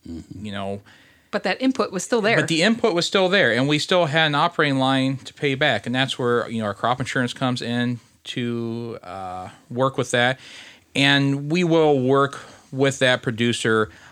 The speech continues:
Speaker 2: um, and the crop insurance company at that point to make sure that they know we as a lender, you know, have a lien on that crop. So if there is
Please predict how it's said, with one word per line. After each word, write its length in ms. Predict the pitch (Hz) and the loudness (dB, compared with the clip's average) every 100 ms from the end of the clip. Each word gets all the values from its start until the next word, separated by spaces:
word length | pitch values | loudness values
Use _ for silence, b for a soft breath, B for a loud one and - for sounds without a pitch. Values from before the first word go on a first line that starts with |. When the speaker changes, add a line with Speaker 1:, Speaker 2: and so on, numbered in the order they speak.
| B | B
Speaker 2:
um, 420 | - 87 95 92 - | -8 -4 -2 -4 -4
and 240 | 120 123 117 | 0 2 2
the 60 | |
crop 280 | - 123 113 | 0 0 0
insurance 320 | 110 - 107 | -2 -4 -4
company 220 | - 110 | -4 -4
at 60 | 104 | -4
that 160 | 107 101 | -4 -6
point 200 | 113 104 | -6 -6
to 60 | 104 | -4
make 180 | 107 104 | -4 -4
sure 200 | - 104 | -6 -6
that 100 | 95 | -4
they 140 | 110 | -4
know 420 | 107 101 101 104 101 113 | -4 -4 -6 -8 -12 -8
we 220 | 113 110 | -6 -4
as 460 | 95 101 101 98 - | -4 -2 -2 -4 -8
a 100 | 98 | -10
lender, 460 | 101 101 98 98 95 B B - | -6 -6 -4 -4 -6 B B -14
you 80 | 85 | -12
know, 80 | |
have 140 | 82 87 | -10 -8
a 40 | |
lien 180 | 95 107 | -6 -4
on 100 | 110 | -4
that 160 | 120 131 | -4 -4
crop. 360 | 120 110 104 - | -2 -2 -2 -8
So 480 | - 90 90 87 - - | -8 -6 -6 -6 -12 -16
if 140 | 87 | -12
there 180 | 90 92 | -8 -8
is 220 | 92 - | -8 -12